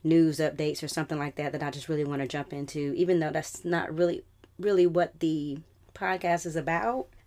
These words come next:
I try to kinda stay away from social issues, but it's kind of difficult because I have an opinion on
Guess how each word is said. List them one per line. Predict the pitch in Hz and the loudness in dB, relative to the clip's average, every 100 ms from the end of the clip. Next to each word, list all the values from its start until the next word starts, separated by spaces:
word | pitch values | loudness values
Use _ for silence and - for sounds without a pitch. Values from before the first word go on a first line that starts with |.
| - | -6
I | |
try | 208 190 | 2 2
to | |
kinda | 175 170 156 | 2 -2 -4
stay | - 175 | -2 0
away | 170 170 | 2 0
from | 175 160 151 - - - | -2 -6 -6 -10 -20 -16
social | - 233 240 - 262 | -2 4 4 4 2
issues, | 226 254 - 254 240 | 2 0 0 -2 -2
but | - 202 | 0 2
it's | 233 | 2
kind | - 381 359 | 6 6 6
of | 185 | 4
difficult | 185 208 180 185 160 | 2 2 2 4 4
because | 170 190 | 2 -2
I | 185 | -2
have | 196 170 | -4 -4
an | 160 | -6
opinion | - 180 175 170 165 | -4 0 0 0 -2
on | - 147 | -6 -8